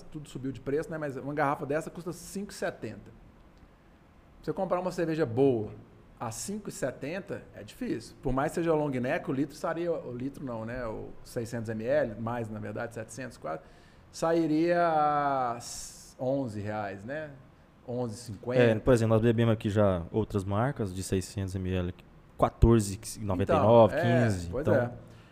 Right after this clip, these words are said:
Speaker 1: Então, assim, é uma faixa de cerveja.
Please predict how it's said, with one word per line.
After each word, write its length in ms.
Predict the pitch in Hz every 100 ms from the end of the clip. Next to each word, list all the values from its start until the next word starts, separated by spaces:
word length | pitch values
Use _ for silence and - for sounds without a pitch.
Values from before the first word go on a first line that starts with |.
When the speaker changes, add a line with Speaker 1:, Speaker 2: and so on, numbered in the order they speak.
| - -
Speaker 1:
Então, 220 | 139 170
assim, 300 | 214 208 147 - -
é 100 | 151
uma 200 | 170 190
faixa 440 | - 156 139 -
de 80 | 143
cerveja. 400 | - 143 127 151